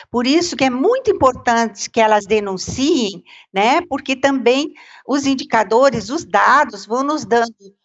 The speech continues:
uma noção, né, do, do,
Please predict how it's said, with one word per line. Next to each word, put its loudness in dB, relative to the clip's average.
uma 2
noção, -4
né, 0
do, -2
do, -8